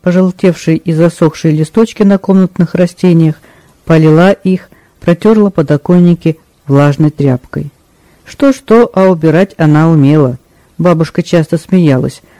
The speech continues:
«По крайней мере, кусок хлеба ты всегда заработаешь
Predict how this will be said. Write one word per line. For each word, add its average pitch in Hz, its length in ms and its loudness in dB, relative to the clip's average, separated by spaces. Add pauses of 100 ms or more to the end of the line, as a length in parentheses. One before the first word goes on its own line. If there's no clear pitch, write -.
(140)
«По 220 140 2
крайней 220 380 2
мере, 165 400 0 (200)
кусок 165 400 -2
хлеба 175 440 -2 (240)
ты 165 100 0
всегда 151 400 -2
заработаешь 143 680 -2